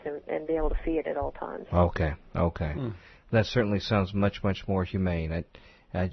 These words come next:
Speaker 2: I just really grieve for what happened through Katrina and things like that, and how in a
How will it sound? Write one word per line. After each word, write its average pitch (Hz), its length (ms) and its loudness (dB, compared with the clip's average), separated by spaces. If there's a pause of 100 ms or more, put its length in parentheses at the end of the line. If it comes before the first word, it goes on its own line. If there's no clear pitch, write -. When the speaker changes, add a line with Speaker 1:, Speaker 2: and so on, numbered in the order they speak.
Speaker 2:
I 98 80 2
just 101 220 -4
really 101 180 4
grieve 98 300 2
for 98 100 -2
what 92 160 2
happened 90 560 0
through 92 140 -2
Katrina 92 460 -2
and 87 100 -2
things 98 180 -2
like 90 160 -2
that, 90 220 0
and 87 100 -6
how 92 200 0
in 87 100 0
a 87 100 -2